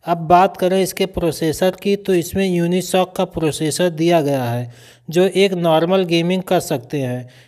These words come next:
इसमें फेस अनलॉक सेंसर, थ्री पॉइंट फ़ाइव एम एम हेडफोन जैक दिया गया है। इसमें एक साथ दो सिम और एक मेमोरी कार्ड लगा सकते हैं। इसमें चार हज़ार एमएच बैटरी दिया गया है।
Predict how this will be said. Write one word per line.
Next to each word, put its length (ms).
इसमें 320
फेस 380
अनलॉक 540
सेंसर, 560
थ्री 260
पॉइंट 360
फ़ाइव 380
एम 220
एम 180
हेडफोन 560
जैक 280
दिया 280
गया 240
है। 240
इसमें 600
एक 320
साथ 340
दो 200
सिम 340
और 240
एक 220
मेमोरी 420
कार्ड 280
लगा 280
सकते 380
हैं। 300
इसमें 400
चार 400
हज़ार 320
एमएच 320
बैटरी 400
दिया 260
गया 260
है। 180